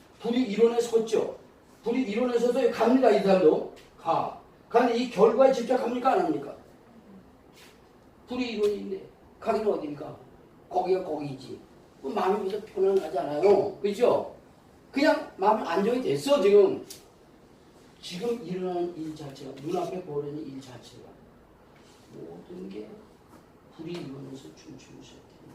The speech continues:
거죠. 이건 처음부터 기쁨이 있는데 여기에 온 기쁨하고 요 기쁨을 보니까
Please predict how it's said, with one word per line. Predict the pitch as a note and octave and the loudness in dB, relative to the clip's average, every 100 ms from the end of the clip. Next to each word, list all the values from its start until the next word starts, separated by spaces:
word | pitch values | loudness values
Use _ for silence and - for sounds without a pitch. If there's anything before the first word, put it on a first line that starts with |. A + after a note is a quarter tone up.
| - | -20
거죠. | - - - - _ _ - - - - - - - F#3+ - - - - - | -20 -20 -20 -20 _ _ -20 -20 -20 -20 -20 -20 -20 -20 -20 -20 -20 -20 -16
이건 | F3 F#3+ F#3 - - | -6 -6 -6 -10 -14
처음부터 | - A3 G#3 G3+ | -12 -6 -6 -6
기쁨이 | - - G#3 F#3+ F3 | -8 -10 -8 -4 -4
있는데 | D#3+ C3 - - - - - - - - D3 | -2 -6 -8 -8 -8 -6 -10 -16 -20 -14 -8
여기에 | F3 E3 G#3 | -6 -4 -2
온 | G#3 G3+ | -2 -2
기쁨하고 | F3 G3 G3 G3+ D3 | -6 -6 -4 -4 -4
요 | D#3+ D#3+ | -6 -6
기쁨을 | F3 G3 F#3+ E3+ | -6 -4 -4 -4
보니까 | F3 F3+ - - | -6 -8 -10 -12